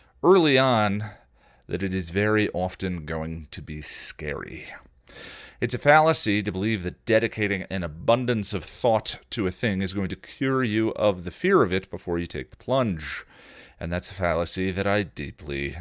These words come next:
deeply suffer from. Um, some things worth doing are just always going to be scary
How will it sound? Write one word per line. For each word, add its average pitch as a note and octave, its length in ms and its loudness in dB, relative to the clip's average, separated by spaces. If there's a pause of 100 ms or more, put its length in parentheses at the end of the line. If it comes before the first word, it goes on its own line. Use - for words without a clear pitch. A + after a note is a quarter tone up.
(200)
deeply C2+ 560 -12
suffer D#2+ 400 -6
from. C#2+ 420 -10 (720)
Um, D#2 560 -4
some B2 220 -4
things A2+ 220 -2
worth F#2 280 -2
doing F2 480 0 (640)
are E2 100 -6
just D#2+ 220 -10
always F2+ 380 -2
going E2 300 -8
to - 80 -16
be D2+ 160 -8
scary D#2+ 680 -4